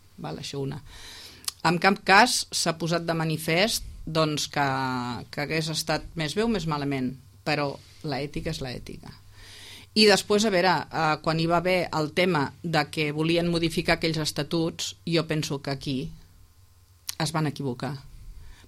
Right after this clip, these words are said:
perquè realment, eh, ens van dir que nosaltres interferíem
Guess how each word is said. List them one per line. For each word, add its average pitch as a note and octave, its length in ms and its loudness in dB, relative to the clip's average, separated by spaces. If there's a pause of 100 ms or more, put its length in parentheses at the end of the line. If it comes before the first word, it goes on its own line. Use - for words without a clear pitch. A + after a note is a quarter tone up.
perquè D3 320 -2
realment, E3 560 2 (160)
eh, C3+ 640 2 (560)
ens E3 180 0
van E3+ 180 0
dir E3+ 220 4
que D#3+ 100 -2
nosaltres D#3+ 680 0
interferíem E3 880 0